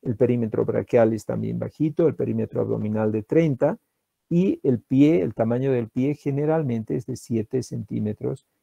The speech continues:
en un recién nacido. Cuando observamos al niño, habitualmente vemos dos características importantes. Primero, el examen físico general, donde nos interesa valorar la actitud.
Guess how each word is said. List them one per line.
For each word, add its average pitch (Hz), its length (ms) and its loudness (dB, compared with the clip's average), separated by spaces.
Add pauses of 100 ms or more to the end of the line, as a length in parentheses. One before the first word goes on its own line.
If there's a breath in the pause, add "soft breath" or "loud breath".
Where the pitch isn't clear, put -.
(120)
en 135 80 -4
un 123 180 0
recién 107 360 -2
nacido. 98 440 -6 (840)
Cuando 151 260 8
observamos 170 680 2
al 117 120 2
niño, 117 340 0
habitualmente 147 680 2
vemos 135 340 4
dos 175 320 6
características 117 960 -2
importantes. 135 800 2 (400)
Primero, 143 560 6
el 113 140 0
examen 117 400 2
físico 131 480 -2
general, 151 520 4 (300)
donde 143 240 6
nos 139 240 -2
interesa 151 520 2
valorar 117 480 6
la 127 200 4
actitud. 101 580 -4